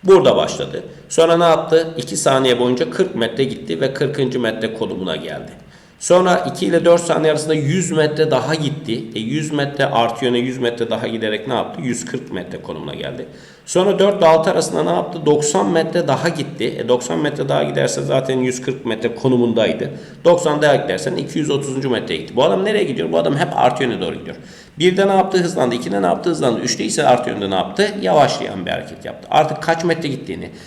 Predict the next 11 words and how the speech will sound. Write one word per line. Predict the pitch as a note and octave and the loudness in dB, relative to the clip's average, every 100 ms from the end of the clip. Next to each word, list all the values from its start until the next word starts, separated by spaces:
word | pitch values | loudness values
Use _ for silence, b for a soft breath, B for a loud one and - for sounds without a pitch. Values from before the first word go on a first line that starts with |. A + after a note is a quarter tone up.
| B A2 | B 0
nereye | C3+ D#3 D#3+ | 4 4 6
geldiğini, | D3 B2+ F2+ D#2+ - - | 6 4 2 -4 -8 -4
hızlandı | A#2+ A#2 C3+ D3 | -4 2 2 2
mı, | D#3 | 2
yavaşladı | C#3+ C#3 C#3 C#3 | 4 4 2 0
mı, | A#2 | -2
her | A2+ F3+ | 2 0
şeyi | F3 C3 | 0 -2
ne | - | 0
yapabiliyorum | C3+ G2+ F2+ F2+ F2+ | -2 -2 -6 -8 -6
burada? | F2 E2+ F#3 - | -6 -2 -2 -2